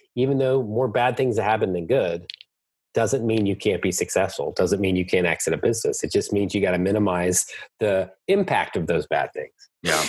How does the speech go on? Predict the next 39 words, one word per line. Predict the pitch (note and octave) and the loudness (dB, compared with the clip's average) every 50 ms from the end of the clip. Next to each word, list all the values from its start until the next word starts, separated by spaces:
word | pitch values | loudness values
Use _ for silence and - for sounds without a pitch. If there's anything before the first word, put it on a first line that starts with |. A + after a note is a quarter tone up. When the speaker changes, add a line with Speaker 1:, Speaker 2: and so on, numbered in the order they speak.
| - - - | -6 -6 -4
Speaker 1:
You've | G#2 G2 F#2+ | -4 -4 -2
gotta | G2+ G#2+ G2+ G2 G2 | 0 0 0 2 0
minimize | G2+ A2 B2+ B2 A#2 A2+ A2 G#2 G2+ G2+ G2 F2+ - | 0 0 0 2 2 2 0 0 0 0 -2 -2 0
the, | - G2+ G2 G2 G2 G2+ - - _ _ _ - | 0 0 2 2 0 -2 -4 -8 _ _ _ -2
the, | G2+ G2 G2 G#2 G#2 F2+ | 0 2 2 0 0 -2
the | G#2 F#2+ | -2 -2
role | F#2 F#2 G#2 A2 A2 A2+ G#2+ | -2 0 0 0 0 2 0
that | G#2 G2+ F#2 - | 0 -2 -2 -2
plays | - G#2+ F#2+ F2+ E2+ F#2+ | -2 0 0 0 0 0
in | F2+ E2+ | 0 2
your, | E2+ D#2+ E2 E2+ E2 | 2 2 2 0 0
in | - - G2 F#2 | 0 0 0 2
your | F#2 F2+ E2+ | 2 2 2
business | D#2+ G2+ G2 F2+ - - F#2+ - - | 2 0 0 0 0 -2 -2 -2 0
and | - F#2 | 0 0
on | E2+ E2 | 2 2
your, | E2 E2 D#2+ D2+ | 2 0 0 0
and | - G2+ F2 F2 | 0 0 0 0
on | E2 E2 E2 E2 E2 | 2 0 0 2 2
your, | E2 D#2+ D#2 D#2+ D#2+ D2+ - - - | 2 2 2 2 0 -2 -4 -6 -4
um, | E2+ E2+ D#2+ D#2 D2+ D2 D2 - - _ _ _ _ _ _ _ _ _ _ _ _ _ _ _ - - | -2 0 0 0 0 -2 -4 -6 -10 _ _ _ _ _ _ _ _ _ _ _ _ _ _ _ -4 -2
and | F#2+ G2 | 0 2
on | F#2+ F#2 | 2 2
your | F2 D#2+ D2+ | 0 0 2
psyche, | - - - F2+ F2 F#2+ G2+ - D#2+ D#2 - _ _ _ _ - - - - - - | 2 2 2 2 2 0 -2 -6 -10 -12 -12 _ _ _ _ -20 -20 -20 -16 -4 -2
and | G2 F#2+ F#2+ | 0 2 2
then | F#2 F2+ F2 | 2 2 0
come | E2 - G2 F#2 F2+ | 0 0 0 0 2
back | F#2+ F#2+ F2+ F2 E2 D2+ - - - - _ - - - _ | 2 2 2 2 0 -2 -4 -10 -18 -20 _ -20 -20 -12 _
and | - G#2+ G2 F2+ | -2 0 0 2
be | E2 F#2+ F2+ F#2 | 2 2 2 2
that | F2 E2+ E2+ F2 - | 2 2 2 0 -2
crazy | - - B2+ A#2 A2 G#2 F2+ G2 G2 F#2+ | -4 -2 0 2 2 2 0 0 0 2
entrepreneur | F2 E2+ E2+ E2+ - - - E2+ E2 E2 E2 D#2+ E2 | 2 0 -2 -2 -4 -2 0 0 2 2 2 2 0
that's | E2 - - - - | 0 -2 -4 -2 0
able | F#2 F2 E2 F2 F2 | 0 2 2 2 0
to | F2 | 2
make | D#2+ E2 E2 D#2+ - | 2 2 0 0 0
something | - - E2+ D#2 - - E2 D#2+ D#2 D#2 | 0 0 0 0 0 0 0 0 0 -2